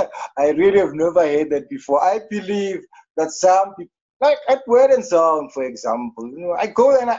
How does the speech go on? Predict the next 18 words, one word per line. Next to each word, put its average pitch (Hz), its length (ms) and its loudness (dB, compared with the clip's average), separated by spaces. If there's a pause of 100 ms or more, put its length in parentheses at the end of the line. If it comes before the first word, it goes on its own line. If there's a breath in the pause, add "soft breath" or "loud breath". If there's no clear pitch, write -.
and 196 120 6
I 202 60 0 (120)
ask 269 340 -2 (100)
myself, 120 540 -6 (380 loud breath)
look, 196 240 2 (560)
once, 214 640 -2 (240)
let's 214 220 -2
leave 180 120 -6
Word 160 200 -2
and 156 120 -6
Sound 131 360 0 (200)
a 120 40 -8
little 139 260 -2
bit 104 140 -16 (540)
out 131 140 0
of 135 140 -2
the 127 80 -12
picture. - 360 -16